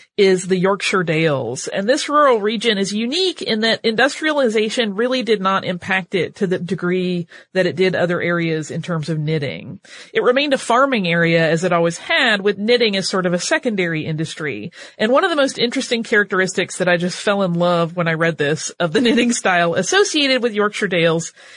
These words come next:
isn't a pattern or a type of wool, but the actual physical way that knitting continued there for many decades.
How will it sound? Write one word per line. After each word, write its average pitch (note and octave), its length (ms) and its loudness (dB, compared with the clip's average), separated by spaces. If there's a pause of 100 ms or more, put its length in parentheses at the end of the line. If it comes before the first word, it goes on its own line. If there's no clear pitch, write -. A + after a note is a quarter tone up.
isn't D#4+ 260 0
a D#4+ 60 -2
pattern B3 480 0
or A3 120 -2
a A#3+ 60 0
type G3+ 300 -2
of G3+ 140 -2
wool, F3 340 2
but F#3 160 -2
the - 120 -6
actual G#3 400 0
physical G3+ 460 -2
way D#3+ 260 2
that D#3+ 160 -4
knitting E3+ 400 -2
continued C#4+ 540 -4
there G3 240 2
for A3+ 140 0
many F3 260 -2
decades. F#3+ 800 -4